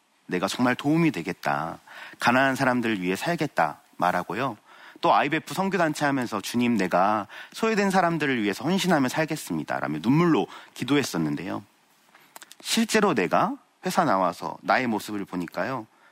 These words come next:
걱정하고 두려워하는 모습이더라고요. 그래서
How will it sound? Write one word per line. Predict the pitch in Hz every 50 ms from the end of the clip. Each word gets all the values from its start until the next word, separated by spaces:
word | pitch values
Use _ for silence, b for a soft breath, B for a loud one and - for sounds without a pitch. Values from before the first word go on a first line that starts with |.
| b b b b b b _ -
걱정하고 | - - - - - 151 147 131 117 117
두려워하는 | - - - 123 131 127 127 117 104 92 82
모습이더라고요. | 76 71 - - - - - - - - - - - - - - _ _ - - _ _ _ _ _ - - - b b b b b b b b b _ _ _ _ _ -
그래서 | - - 113 101 - 107 104 135 160